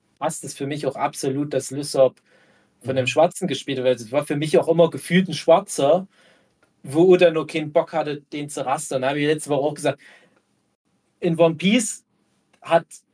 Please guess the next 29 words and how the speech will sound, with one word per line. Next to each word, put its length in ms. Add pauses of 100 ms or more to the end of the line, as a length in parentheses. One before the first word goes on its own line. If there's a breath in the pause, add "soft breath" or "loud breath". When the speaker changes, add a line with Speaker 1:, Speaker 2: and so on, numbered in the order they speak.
(640)
Speaker 1:
über 420
mehrere 1040
hundert 600
Kapitel 540
nur 260
eine 340
Figur 680 (300 soft breath)
das 160
Privileg 580
gehabt, 420
gerastert 580
zu 180
werden. 260
Das 180
waren 240
die 160
Haare 340
vom 180
roten 280
Shanks. 580 (640 soft breath)
Egal 480
wie 120
rot 320
deine 300
Haare 320
waren, 280
siehe 280
Nami. 560 (540)
Speaker 2:
<laughs> 360